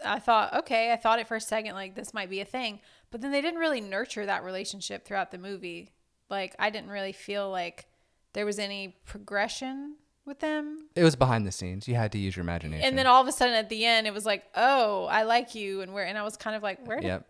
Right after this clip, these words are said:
Speaker 1: this
Speaker 2: And he-,
Speaker 1: come from?"
Speaker 2: and here's my napkin. Here's
Speaker 1: So,
Speaker 2: my Christmas napkin.
Speaker 1: yeah, they were super cute, and I wish they had shown them a little bit more so I could have been,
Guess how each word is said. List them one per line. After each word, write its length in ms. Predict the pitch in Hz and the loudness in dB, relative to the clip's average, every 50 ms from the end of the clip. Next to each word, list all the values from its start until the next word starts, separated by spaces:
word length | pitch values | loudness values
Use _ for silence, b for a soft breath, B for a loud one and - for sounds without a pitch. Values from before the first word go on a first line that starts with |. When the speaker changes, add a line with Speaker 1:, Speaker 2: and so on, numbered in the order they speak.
| _ - | _ -4
Speaker 1:
this 80 | 247 - | -2 -2
Speaker 2:
And 60 | 113 | -2
he-, 60 | 117 | -2
Speaker 1:
come 220 | - - 202 240 220 | -2 -4 -6 -6 -4
from?" 140 | - - 104 | -6 -4 -4
Speaker 2:
and 100 | 107 107 | -2 0
here's 240 | 117 120 123 110 | 0 0 0 0
my 140 | 113 117 110 | 0 0 2
napkin. 400 | 110 110 107 101 95 - - 71 78 | 2 2 2 0 0 -4 -8 -10 -6
Here's 80 | 80 98 | -2 4
Speaker 1:
So, 160 | 320 302 285 | 6 6 6
Speaker 2:
my 80 | 285 | 6
Christmas 340 | - - 110 98 - 92 85 | 4 0 -4 -4 -4 -8 -8
napkin. 340 | 87 82 82 - - 85 87 | -6 -8 -8 -8 -10 -14 -10
Speaker 1:
yeah, 440 | - 262 277 285 269 233 202 190 175 - - | -8 -2 2 6 6 8 8 6 4 0 -6
they 260 | 269 233 294 285 339 | 0 8 8 8 8
were 240 | 370 349 302 294 339 | 10 8 8 8 8
super 300 | - - 285 - - 220 | 6 2 -4 -4 -4 -6
cute, 280 | 214 - - 302 320 208 | -6 -2 -2 -2 -2 0
and 100 | 220 226 | 0 0
I 60 | 214 | 0
wish 260 | 214 233 262 - - | 2 0 -2 -2 -4
they 300 | - 196 190 214 214 220 | -10 -6 -2 0 0 0
had 180 | 220 247 208 - | 0 -2 -4 -4
shown 260 | - - 214 214 220 | -4 -4 -4 -4 -4
them 140 | 220 202 196 | -6 -6 -4
a 40 | 196 | -4
little 140 | 196 202 | -4 -4
bit 180 | 196 196 185 - | -4 -4 -6 -6
more 200 | 190 202 202 214 | -4 -4 -4 -4
so 160 | 214 - 202 | -2 -4 -4
I 80 | 196 190 | -4 -6
could 240 | - - - 202 214 | -6 -6 -6 -6 -6
have 200 | 208 185 180 190 | -6 -8 -8 -6
been, 520 | 214 202 196 196 190 190 185 180 - | -6 -4 -4 -6 -10 -12 -16 -18 -20